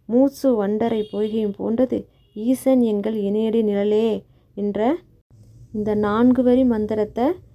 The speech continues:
நீங்க சொல்லிட்டே வரும்போது கண்டிப்பா நமக்கு பெருமாளுடைய அருள் கண்டிப்பா கிடைக்கும்.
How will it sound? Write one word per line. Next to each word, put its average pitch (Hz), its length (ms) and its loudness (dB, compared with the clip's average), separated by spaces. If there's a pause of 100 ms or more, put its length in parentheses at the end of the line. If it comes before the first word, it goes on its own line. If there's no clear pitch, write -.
(140)
நீங்க 214 320 -2
சொல்லிட்டே 240 420 2
வரும்போது 214 720 -2 (240)
கண்டிப்பா 226 540 -2
நமக்கு 233 520 -2 (600)
பெருமாளுடைய 220 880 2 (400)
அருள் 214 260 -4
கண்டிப்பா 202 520 -4
கிடைக்கும். 214 580 -2